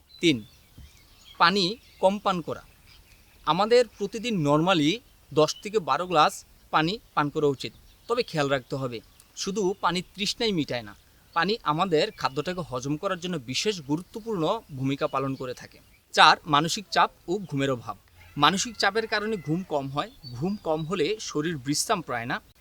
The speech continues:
এই কারণে খাবারে অনীহা দেখা দেয়। আর আমরা মানসিক চাপে থাকলে চা, কফি, ধূমপান, অ্যালকোহল জাতীয় খাবার ইত্যাদিতে আসক্ত হই, সেটি হজম প্রক্রিয়াকে দুর্বল তো করেই, তার ফাঁকে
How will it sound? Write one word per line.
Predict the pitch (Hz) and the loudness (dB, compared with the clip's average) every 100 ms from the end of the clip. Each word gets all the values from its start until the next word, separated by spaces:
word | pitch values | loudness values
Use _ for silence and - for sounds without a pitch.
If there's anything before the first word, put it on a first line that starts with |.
| - | 2
এই | 202 262 | 2 4
কারণে | 180 196 185 185 | 2 2 0 -2
খাবারে | - 156 143 175 - | -2 0 2 0 0
অনীহা | 151 185 190 | -2 0 -2
দেখা | 127 110 110 | -6 -10 -14
দেয়। | 107 - _ - _ _ | -16 -20 _ -20 _ _
আর | 156 190 - | 6 6 4
আমরা | 156 160 208 | 0 0 2
মানসিক | 151 139 160 214 | 4 4 2 -6
চাপে | - 170 185 | -2 -2 -4
থাকলে | 160 - 147 202 - | -12 -6 -4 -4 -2
চা, | - 147 175 - | 4 4 4 0
কফি, | 156 - 208 | -2 -2 -8
ধূমপান, | 165 143 135 151 165 - | -4 -4 0 2 2 0
অ্যালকোহল | 139 156 170 214 226 | 0 0 -2 -2 -2
জাতীয় | 170 143 147 | 0 -2 -2
খাবার | - 117 135 - - - _ | -2 2 4 2 0 -20 _
ইত্যাদিতে | 180 - 190 202 247 | 0 2 2 -2 -4
আসক্ত | - - 139 - | -2 -2 -4 -8
হই, | 127 156 269 _ _ _ - - | 0 0 -2 _ _ _ -20 -4
সেটি | - 196 | -2 0
হজম | 247 139 139 160 226 | 0 0 0 0 -2
প্রক্রিয়াকে | 254 - 247 240 - 117 - _ _ 135 | -4 -6 0 2 2 -6 -10 _ _ -4
দুর্বল | 151 180 226 | -2 4 4
তো | 214 | 4
করেই, | 220 156 196 147 147 - - _ | -2 4 4 4 0 -16 -20 _
তার | 202 180 | 2 2
ফাঁকে | - 135 - | 2 -4 0